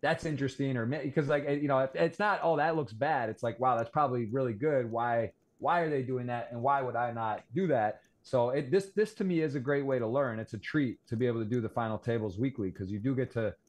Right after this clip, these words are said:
see a lot of high level plays and stuff that are, you know, it's interesting and it, it is fun.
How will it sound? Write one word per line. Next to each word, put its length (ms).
see 180
a 80
lot 180
of 80
high 160
level 300
plays 400
and 100
stuff 360
that 100
are, 320
you 80
know, 220
it's 160
interesting 500
and 100
it, 200
it 120
is 140
fun. 320